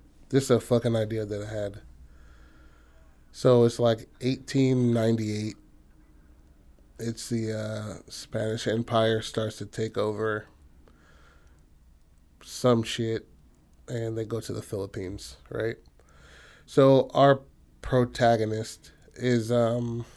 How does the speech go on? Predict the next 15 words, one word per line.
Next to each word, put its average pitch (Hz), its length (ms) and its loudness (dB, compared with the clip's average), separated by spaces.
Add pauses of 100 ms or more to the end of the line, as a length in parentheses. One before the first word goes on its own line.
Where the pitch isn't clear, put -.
(220)
let's - 160 -12
call 110 300 -2
him 110 140 -8
Julio 110 720 -6 (1120)
Suarez, 101 920 -6 (500)
right? 107 300 -8 (1300)
This 131 180 0
is 117 160 -6
big, 123 400 0
tall, 120 600 0 (100)
blue-eyed, 107 720 -4 (720)
blonde-haired 107 760 -8
motherfucker. 98 640 -10 (1200)
And, 107 320 -2
um, 104 440 -8